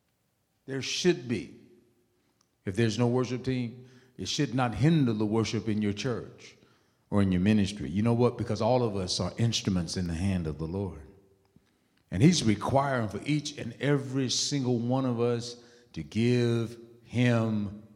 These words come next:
due praise and glory. In the Christian world around the country, around the world, uh, the belief of worship and practice is, is, is, it's, it's,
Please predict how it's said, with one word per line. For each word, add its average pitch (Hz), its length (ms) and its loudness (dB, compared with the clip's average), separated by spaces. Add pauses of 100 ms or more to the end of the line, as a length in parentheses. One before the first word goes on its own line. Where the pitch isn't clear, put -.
due 107 640 2 (360)
praise 98 580 2
and 85 160 -2
glory. 73 480 -4 (1300)
In 120 80 -4
the 120 80 0
Christian 156 400 2
world 147 300 4
around 131 320 -2
the 123 80 -4
country, 151 600 -4
around 113 320 0
the 110 60 -4
world, 131 600 -4 (380)
uh, 92 380 -4
the 90 120 -10
belief 104 640 0
of 101 160 -4
worship 123 600 -4
and 90 180 -10
practice 135 720 -8 (560)
is, 98 520 -4
is, 98 360 -12
is, - 360 -10
it's, - 540 -10
it's, - 580 -14